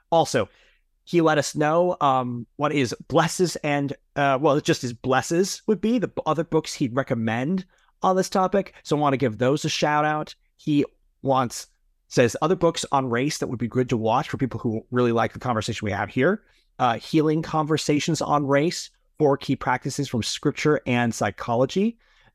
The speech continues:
And we have, uh, How to Heal Our Racial Divide, What the Bible Says, What the First Christians Knew About Racial Reconciliation. And let's see, we've got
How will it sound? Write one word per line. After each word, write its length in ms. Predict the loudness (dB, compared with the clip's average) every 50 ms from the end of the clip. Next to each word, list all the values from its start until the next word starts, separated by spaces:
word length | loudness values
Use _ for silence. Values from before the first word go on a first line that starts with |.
| _
And 760 | -2 0 0 2 0 0 0 0 0 0 0 0 0 -2 -2
we 200 | -2 -2 -2 -4
have, 680 | -4 -4 -2 -2 0 0 0 -2 -2 -2 -4 -6 -8 -14 _ _ _ _ _ _ _ _ _ -2
uh, 280 | -2 0 0 -2 -4 -6 -12 _ _ _
How 240 | -8 -2 0 2
to 80 | 2 0
Heal 300 | -2 0 0 2 4 4
Our 140 | 4 4 2
Racial 520 | 2 2 0 0 0 0 0 0 0 0
Divide, 540 | 0 -4 -4 -2 0 0 2 2 0 0 0
What 120 | -2 -4
the 60 | -4 -2
Bible 360 | -2 0 0 2 2 0 -2
Says, 320 | -2 0 0 2 2 0
What 100 | -2 -4 -6
the 60 | -6
First 380 | -6 -2 -2 -2 -2 -2 -4
Christians 460 | -2 0 0 0 0 -4 -4 -4 -4 -2
Knew 340 | 0 0 2 2 2 0 0 -2
About 320 | 0 0 0 0 0 -2 -2
Racial 380 | -2 0 0 -2 -2 -2 -2
Reconciliation. 880 | 0 -2 -2 -2 -6 -6 -4 -6 -6 -2 -2 -2 -2 0 0 0 0 0 -2 _ _ _ _ _ _ _
And 380 | 0 2 2 2 2 0 -2 -4 -8 _ _
let's 260 | 0 0 0 0 -2
see, 520 | -8 -8 -2 0 2 2 2 2 0 -2 -6 _ _ _ _ _
we've 120 | -10 -2
got 280 | 0 2 2 2 0 -4